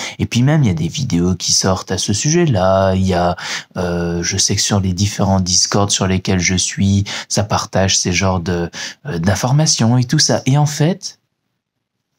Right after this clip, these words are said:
je me suis dit, « Ok, attends, Kishni, pause là, pause. » Temps mort.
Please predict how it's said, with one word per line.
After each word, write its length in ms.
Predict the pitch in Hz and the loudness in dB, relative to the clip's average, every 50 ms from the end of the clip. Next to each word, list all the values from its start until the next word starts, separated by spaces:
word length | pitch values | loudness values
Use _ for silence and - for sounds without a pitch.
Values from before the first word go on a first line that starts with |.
| _ _ - - - | _ _ -16 -6 -2
je 100 | - 110 | 0 2
me 80 | 117 113 | 2 2
suis 140 | 107 - 113 | 2 2 2
dit, « 120 | 113 117 | 2 4
Ok, 200 | 113 107 107 - | 2 2 2 0
attends, 320 | 98 92 - - 95 95 | 0 0 -2 -2 -4 -6
Kishni, 640 | 95 - - - - - - 104 104 107 107 107 - - _ _ _ _ _ _ _ _ _ _ - - - - - - - _ | -4 -4 -2 0 0 2 2 4 4 4 2 2 0 -4 _ _ _ _ _ _ _ _ _ _ -20 -20 -20 -20 -20 -20 -6 _
pause 280 | - 127 120 107 92 98 | 0 2 2 2 2 0
là, 220 | 92 - - - _ - | -2 -4 -6 -10 _ 0
pause. » 340 | 147 147 143 113 92 - - - - - - - - _ - - _ _ _ _ _ _ _ _ - | 2 2 2 2 0 -4 -10 -18 -20 -20 -20 -20 -20 _ -20 -20 _ _ _ _ _ _ _ _ -2
Temps 140 | 110 101 117 | 0 2 4
mort. 340 | 120 110 107 95 80 - | 4 4 4 2 0 -2